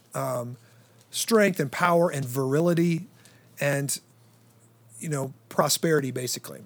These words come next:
And so you saw that, you see them get corrupted in the Old Testament by worshiping that. And then he goes to, he makes the, the, the, he, he does a lot of cool stuff, but then he goes to Wall Street.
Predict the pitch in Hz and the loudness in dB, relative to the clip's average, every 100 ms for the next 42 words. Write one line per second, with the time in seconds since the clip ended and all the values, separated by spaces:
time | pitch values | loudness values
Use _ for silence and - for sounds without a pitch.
0 | - 147 143 160 156 - 185 175 151 160 | -8 -4 0 0 2 2 4 2 0 0
1 | - 196 180 165 160 - 160 151 - 139 | 2 4 4 2 -2 -4 -2 -2 0 -2
2 | 139 143 135 170 165 156 123 131 135 131 | 0 -2 -2 -2 -2 -4 -6 -4 -2 -2
3 | - 117 120 127 110 _ _ _ - - | -4 -8 -10 -12 -14 _ _ _ -20 -20
4 | - - - - - 170 208 214 175 170 | -20 -20 -20 -10 0 4 6 6 4 4
5 | 165 - - - _ - 180 156 143 135 | 2 0 -4 -12 _ -2 2 2 0 -6
6 | - - - _ - - 175 175 175 170 | -16 -20 -20 _ -18 -2 2 2 2 -2
7 | 139 - 202 156 143 156 - _ _ - | -4 -10 -2 -2 -2 -8 -18 _ _ -20
8 | _ - 170 165 170 160 143 147 143 - | _ -12 -4 0 2 2 2 0 -2 -2
9 | 143 151 123 123 - - - - - - | -2 -2 -4 -10 -12 -20 -20 -20 -20 -20
10 | _ _ - 151 175 175 165 165 151 - | _ _ -4 0 2 4 4 4 2 0
11 | 143 131 131 175 180 - 82 - | -2 -2 0 0 0 -4 -8 -16